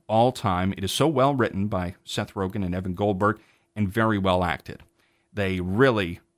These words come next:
nailed it with the casting, and of course, the people who are in that movie have now been with us for <laughs> thirteen years and have been in a number of other great movies, and they knocked it out of the park. One of Judd Apatow's,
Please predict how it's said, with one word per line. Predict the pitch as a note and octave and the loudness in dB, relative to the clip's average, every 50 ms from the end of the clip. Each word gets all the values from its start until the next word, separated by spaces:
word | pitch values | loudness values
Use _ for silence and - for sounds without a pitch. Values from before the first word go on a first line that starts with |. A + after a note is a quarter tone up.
| _ - | _ -6
nailed | G2 G#2 A2+ A#2+ A#2+ G#2+ A#2 | -2 0 2 2 4 2 2
it | A2+ - | 0 0
with | G#2+ G2 - | -4 -6 -8
the | G2 | -12
casting, | - - - F#2+ F2+ F#2 - - F#2+ F2 F2+ F#2 - - | -12 -6 -6 -4 -4 -4 -6 -6 -6 -4 -4 -6 -6 -6
and | F#2 F2+ F2+ | -8 -8 -8
of | E2+ - | -10 -10
course, | - G2 E2 - - - | -8 -8 -6 -6 -6 -8
the | - F#2 | -10 -10
people | - G#2+ F#2+ - F#2 F2 | -8 -8 -6 -6 -8 -6
who | F#2 F2 | -6 -4
are | E2+ F#2 | -2 -2
in | G#2 G#2 | 0 0
that | F2+ E2 C#2 | -2 -2 -4
movie | C2+ F2 D#2+ - F2+ F2 - - | -6 -8 -8 -8 -10 -10 -10 -12
have | - F2+ F2+ | -10 -6 -4
now | G2 G#2 G2 | -2 -2 -2
been | F2+ F#2 F#2 F#2+ | -2 -2 0 2
with | A2+ A#2+ - - | 2 2 0 -2
us | D#2 - - | -6 -8 -8
for | - - F#2 F2 F2+ - - _ - | -6 -4 -4 -4 -4 -4 -8 _ -20
<laughs> | - - _ | -20 -20 _
thirteen | - - C3+ C3+ - - - B2 A2+ A2 | -2 0 0 0 2 0 0 0 2 2
years | A2 A2+ A#2 A2 G2+ F#2+ - | 2 2 2 2 0 0 -2
and | G#2 | -2
have | F#2 F2+ | -2 -2
been | G#2+ G2+ G2 | -2 -2 -2
in | F#2 F#2 - | -2 -4 -4
a | - G#2 | -4 -2
number | G2+ G2+ A2+ C3 B2+ A2+ G2+ | 0 0 0 0 2 0 0
of | F#2+ F#2+ G2+ | 0 0 -2
other | F#2+ F#2+ F2+ | -2 -2 -4
great | E2+ - G2+ G2 - - | -4 -4 -4 -4 -4 -2
movies, | G2 G2+ G#2 G2+ F2+ F2 E2 E2+ - - _ _ _ _ _ _ | -2 0 0 0 -2 -4 -6 -8 -10 -16 _ _ _ _ _ _
and | - G#2+ G#2 G2+ F#2+ | -4 -2 -2 0 0
they | F#2+ G2 | 0 2
knocked | G2 A#2+ C3 C#3+ - D3 | 4 4 4 2 0 -2
it | A#2+ | -4
out | A2 G#2 G#2 | -2 -2 -4
of | F#2 | -4
the | F2+ | -6
park. | - - G2 F#2+ F#2 - - | -4 -2 -2 -2 -2 -4 -4
One | A#2 A#2+ | -4 -4
of | A2+ F#2+ - | -4 -4 -2
Judd | - A#2+ A#2 | -2 -2 0
Apatow's, | A2 G2+ G2+ - G#2 F#2+ - G2+ F#2+ F2+ F2+ F#2 - - - - | 0 -2 -4 -6 -8 -10 -8 -6 -4 -4 -4 -4 -6 -6 -8 -10